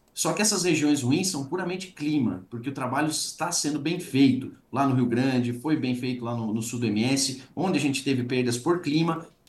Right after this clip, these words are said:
mas o produtor tá colhendo e muito esse ano, acima de oitenta sacos, acima de oitenta e cinco sacos, setenta e cinco. Isso é fruto de capricho, Carla. A gente sabe que os insumos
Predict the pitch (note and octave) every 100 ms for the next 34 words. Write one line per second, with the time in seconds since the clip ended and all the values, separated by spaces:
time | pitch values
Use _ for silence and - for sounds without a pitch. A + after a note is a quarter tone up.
0 | - C#3 C#3 D#3 D#3 D3 C#3+ D3+ D3+ -
1 | B2 C3 C#3 C3+ - E3 A#2+ B2+ E3 E3
2 | A#2+ G#2 G#2 G#2+ A2+ A2 - - G#2 -
3 | - E3 C3 B2 B2 A#2+ G2+ B2+ B2+ B2
4 | A#2+ G#2+ - E3+ B2+ B2 A#2+ A#2+ A2+ A2
5 | G#2 B2 A#2+ A#2+ A#2 A#2+ A2+ A2+ - C#3
6 | C3+ - - - - B3 C#4+ - G3+ -
7 | B3 - - C3+ A#2+ G#2 - A2 G#2+ F#2+
8 | G#2 B2 - F3+ F#3 F3 D#3 - F3+ F3
9 | -